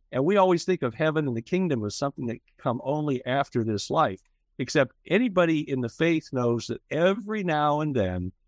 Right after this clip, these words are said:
you get this little glimmer glimpse of, of what it is that have you, what the whole point is in terms of, you know, how you're loving and, you know, that you have this joy. And that joy is almost always when you're giving something to somebody else,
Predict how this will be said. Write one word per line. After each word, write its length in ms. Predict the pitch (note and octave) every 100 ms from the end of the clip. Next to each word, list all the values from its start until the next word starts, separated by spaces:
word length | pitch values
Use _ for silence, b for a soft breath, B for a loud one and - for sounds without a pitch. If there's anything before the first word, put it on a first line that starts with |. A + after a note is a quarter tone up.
| _ -
you 100 | C3+
get 220 | G3 -
this 220 | F#3 -
little 260 | E3+ D#3+ C3+
glimmer 500 | A#2 D3 D3+ C#3+ A#2+
glimpse 680 | G#2+ C#3+ D3+ G#2 - - _ _ _ -
of, 340 | B2+ A#2+ A2+ G#2+ - _ _ -
of 140 | B2
what 160 | B2+ E3+
it 140 | D#3+
is 220 | D#3 D#3
that 160 | C#3 B2
have 180 | D3+ D3
you, 140 | B2+
what 160 | B2 D3+
the 80 | C3
whole 260 | D3+ C3 - -
point 300 | D3 C3+ A#2+
is 380 | C3+ C3+ A#2+ A2
in 100 | G2+
terms 320 | - B2+ A#2
of, 100 | G#2+
you 80 | A2
know, 60 |
how 160 | A2 C#3+
you're 200 | C3 A#2+
loving 360 | A2+ A#2+ G#2 F#2+
and, 160 | F#2+ F#2 -
you 100 | B2+
know, 100 | A#2
that 180 | G#2+
you 60 | B2+
have 200 | C3+ C3
this 220 | A#2 G2+
joy. 480 | A2+ A#2 C3 A2+ G2+ - _ _
And 120 | B2+ C3+
that 120 | C3+
joy 300 | A#2+ F3+ F#3
is 100 | C#3+
almost 360 | D3 D3+ C#3 -
always 520 | D3 F3+ F#3 F3+ D3+
when 440 | C3+ C#3 C#3 C3+ B2
you're 240 | C3+ A#2 A2+
giving 400 | - E3+ E3+ D#3+
something 480 | C#3+ C#3+ C3 C3+ B2
to 80 | A2+
somebody 520 | - B2 A#2 A2 G#2+
else, 400 | A2 G#2+ G2+ -